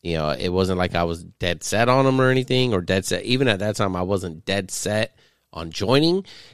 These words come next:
It was kind of like that probing informational stuff, but then he didn't show up, and I was like, "Oh, well, I guess they're pieces of shit." And a couple months later, I was in the, you know, joined the Navy. That program, all that good stuff.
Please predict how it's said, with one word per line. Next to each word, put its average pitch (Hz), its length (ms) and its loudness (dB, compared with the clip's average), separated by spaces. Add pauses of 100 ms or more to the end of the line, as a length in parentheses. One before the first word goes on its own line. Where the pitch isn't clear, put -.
It 101 120 2
was 92 140 2
kind 98 180 2
of 90 60 -2
like 85 180 0
that 73 200 -2
probing 95 440 2
informational 101 640 0
stuff, 117 440 -2
but 92 120 -4
then 98 160 2
he 101 100 0
didn't 90 180 0
show 90 220 0
up, 104 220 2
and 92 100 -8
I 87 40 -6
was 85 140 -6
like, - 140 -10
"Oh, 113 160 4
well, 82 280 -2 (460)
I 87 60 -6
guess 90 160 -2
they're 101 120 2
pieces 80 360 -6
of 78 80 -6
shit." - 340 -4 (280)
And 92 120 -2
a 92 60 0
couple 92 260 0
months 87 240 -2
later, 85 240 -2
I 78 60 -2
was 80 100 -6
in 73 140 -8
the, 76 100 -10
you 82 200 -8
know, - 120 -12
joined 78 240 -4
the 80 60 -6
Navy. 73 340 -8 (1040)
That 90 260 -4
program, 80 400 -4
all 76 100 -8
that 80 160 -10
good 78 140 -12
stuff. - 240 -10